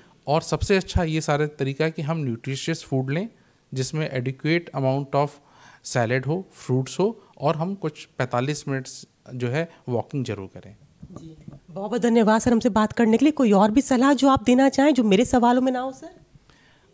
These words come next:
Speaker 1: मैं यही, अ, कहना चाहूँगा कि जो भी आजकल हम लोग आर्टिफिशियल स्वीटनर्स और प्रिजर्वेटिव बेस्ड जो हम लोग स्वीट खाते हैं,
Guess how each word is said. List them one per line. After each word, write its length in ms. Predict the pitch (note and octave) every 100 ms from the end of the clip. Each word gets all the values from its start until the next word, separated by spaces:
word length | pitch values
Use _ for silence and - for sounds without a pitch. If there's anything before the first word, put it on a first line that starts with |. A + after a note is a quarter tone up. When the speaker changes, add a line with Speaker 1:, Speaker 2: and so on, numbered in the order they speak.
| _ -
Speaker 1:
मैं 180 | C#3+ E3+
यही, 340 | D3+ D3 F#3+
अ, 60 | F3 D3 C#3 C3+ B2+
कहना 360 | - C#3+ C#3+
चाहूँगा 400 | C3 C3 D3 F3+
कि 420 | F#3+ F#3+ F#3+ F#3+ -
जो 240 | C3+ D3 F3+
भी 140 | G3
आजकल 500 | - B2 C3 - F3+
हम 220 | D3+ D3
लोग 220 | E3 F3 - - - -
आर्टिफिशियल 680 | B2 B2 C#3 C3 C3+ - D#3+
स्वीटनर्स 680 | - A#2 A#2+ C3 F3 F3 - _ _ _ _ C#3
और 140 | D#3
प्रिजर्वेटिव 840 | D#3+ D3 B2+ C3 C3 C3+ F3 G#3
बेस्ड 600 | C#3 B2+ C#3 D3 - -
जो 120 | C3 C3+
हम 200 | C3+ C3
लोग 140 | D3
स्वीट 240 | - C#3
खाते 340 | - A#2+ G#2+ B2+
हैं, 260 | C3+ F#3+